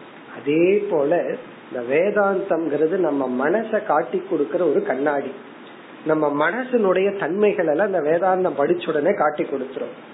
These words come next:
உடனே நமக்கு ஒரு, நம்மீது ஒரு அருவருப்பு ஏற்படும்.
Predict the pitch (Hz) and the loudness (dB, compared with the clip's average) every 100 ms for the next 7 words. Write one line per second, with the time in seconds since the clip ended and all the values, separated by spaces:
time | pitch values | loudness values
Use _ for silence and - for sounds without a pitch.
0 | - 147 147 147 208 156 190 202 175 202 | -6 0 2 2 0 2 0 2 2 2
1 | 190 - - 143 202 247 240 202 180 208 | 0 -2 -4 -2 2 4 4 4 4 4
2 | 175 127 151 208 175 160 160 139 139 143 | 4 2 4 4 4 2 0 -4 -2 -6
3 | 123 | -8